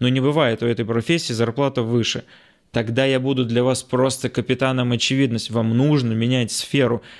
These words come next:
Как это сделать? Перемотайте на двадцать секунд обратно. Если вы не можете или не хотите менять работу, об этом немного позже.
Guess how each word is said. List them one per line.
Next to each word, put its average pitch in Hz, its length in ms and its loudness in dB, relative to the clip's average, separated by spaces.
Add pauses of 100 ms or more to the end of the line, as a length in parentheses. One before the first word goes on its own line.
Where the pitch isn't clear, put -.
Как 123 200 -2
это - 140 -10
сделать? 156 460 0 (120)
Перемотайте 123 640 0
на 120 100 2
двадцать 123 320 0
секунд 123 380 -2
обратно. 120 420 0
Если 139 360 -2
вы 135 100 0
не 135 140 0
можете 131 420 0
или 120 80 2
не 120 120 2
хотите 120 380 -2
менять 117 320 0
работу, 120 680 0
об 117 180 -2
этом 113 300 0
немного 110 340 0
позже. 107 440 -4